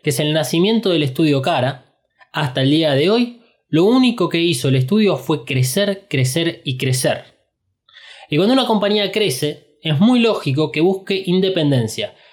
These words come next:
Tal vez no independencia económica, sino de propiedad intelectual. Entonces, ¿cuál es la situación con EVA tres punto cero más uno punto cero?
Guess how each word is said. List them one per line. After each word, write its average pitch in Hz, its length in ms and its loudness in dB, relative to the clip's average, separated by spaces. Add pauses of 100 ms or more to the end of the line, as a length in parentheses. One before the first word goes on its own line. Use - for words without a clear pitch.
(140)
Tal 165 120 -2
vez 196 200 0
no 247 220 2
independencia 165 420 0
económica, 202 540 0
sino 214 260 0
de 214 200 2
propiedad 185 520 -2
intelectual. 151 600 -4 (1500)
Entonces, 190 880 -4 (840)
¿cuál 339 180 0
es 160 100 0
la 139 140 0
situación 131 520 0
con 127 280 -2
EVA 156 240 2
tres 143 120 0
punto 127 200 2
cero 131 160 0
más 123 140 0
uno 123 140 0
punto 110 220 -4
cero? 104 300 -6